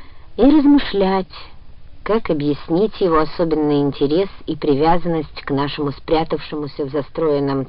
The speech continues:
центре столицы полумонастырю, куда его словно толкала некая колдовская сила —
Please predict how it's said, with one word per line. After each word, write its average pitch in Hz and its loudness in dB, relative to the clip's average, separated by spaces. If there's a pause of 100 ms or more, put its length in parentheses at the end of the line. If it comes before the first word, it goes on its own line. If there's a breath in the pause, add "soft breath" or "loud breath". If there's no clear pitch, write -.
(140)
центре 143 -4
столицы 127 -4
полумонастырю, 135 -4 (840 loud breath)
куда 269 4
его 294 6
словно 254 4
толкала 254 2
некая 233 2
колдовская 202 0 (220)
сила — 143 -2